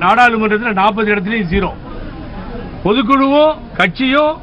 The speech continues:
எல்லாமும் கையில வச்சிட்டு இருக்கீங்க. அந்த பொதுக்குழுல ஜீரோ, பொதுக்குழுவும் வச்சிருக்கீங்க. என்ன ஆகுது? ஒவ்வொரு தேர்தலையும் தோல்வி.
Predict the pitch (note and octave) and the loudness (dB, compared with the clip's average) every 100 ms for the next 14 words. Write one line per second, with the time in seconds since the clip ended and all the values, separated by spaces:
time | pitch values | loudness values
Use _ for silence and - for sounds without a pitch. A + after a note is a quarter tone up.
0 | - C4 - - - - D3+ G3+ B3+ C4+ | -10 -10 -10 -8 -8 -4 -2 4 4 4
1 | D4+ A3 B3+ B3+ G#3 A3 G#3+ G3+ G#3 C4 | 2 2 2 2 0 -2 -2 0 0 -2
2 | D4 - - - - - - - G#3+ A3+ | -4 -10 -12 -12 -12 -12 -8 -2 0 0
3 | F3 B3 C4 C4+ B3 A#3 G3+ B3 A#3+ G#3+ | 0 0 0 0 0 0 0 2 2 2
4 | F3+ E3+ A3+ A#3+ C4+ C4 G#3 A3 G3+ G#3+ | -2 -2 -2 0 0 0 0 -2 0 0
5 | A#3 C#4+ - - - - E3+ G#3+ B3+ A#3 | 0 -2 -6 -16 -14 -10 -6 0 0 0
6 | A#3 A#3+ A#3 G#3+ B3 C#4 A#3+ A#3 A#3+ A#3 | 0 0 0 -2 0 0 0 -2 -2 -2
7 | A3 B3 G3+ G#3 G#3 E3+ | -2 -2 0 0 0 -2